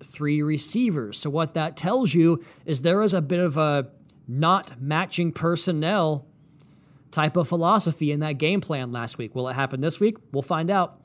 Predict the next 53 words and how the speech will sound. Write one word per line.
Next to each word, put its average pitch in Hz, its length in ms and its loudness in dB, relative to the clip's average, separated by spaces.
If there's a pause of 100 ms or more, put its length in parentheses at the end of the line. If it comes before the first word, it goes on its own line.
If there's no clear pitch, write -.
(360)
And 160 120 -2
the 160 80 2
reason 208 280 4
I 180 100 0
tell 170 280 0
you 220 140 6
this 151 280 0
is 131 80 -6
because 143 560 -2 (420)
Chuck 165 280 -2
Clark 156 340 0
has 143 260 -4
plenty 170 380 -4
of 123 100 -2
linebacker 127 560 -4
to 135 120 -8
his 127 160 -4
game. 123 320 -4 (280)
Kyle 175 300 2
Hamilton 165 600 0
can 151 180 -2
do 143 160 0
a - 20 0
little 160 180 0
bit 151 120 0
of 135 100 -2
everything. 175 580 0
At 143 60 -6
least 160 200 0
he 151 100 -2
did 147 120 0
at 131 80 -6
college. 147 480 0 (200)
We'll 147 120 2
find 147 240 0
out 143 160 -2
more 143 220 -2
about 135 200 -4
him 147 160 0
as 127 100 0
a 123 60 -6
pro. 147 480 2 (240)
And 147 140 -2
then 147 80 0
Marcus 165 420 2
Williams 151 360 0
is 127 60 -8
one 135 120 -4
of 127 60 -4
the 123 80 -4
best 131 440 -6
post 139 460 -2
safeties 127 640 -6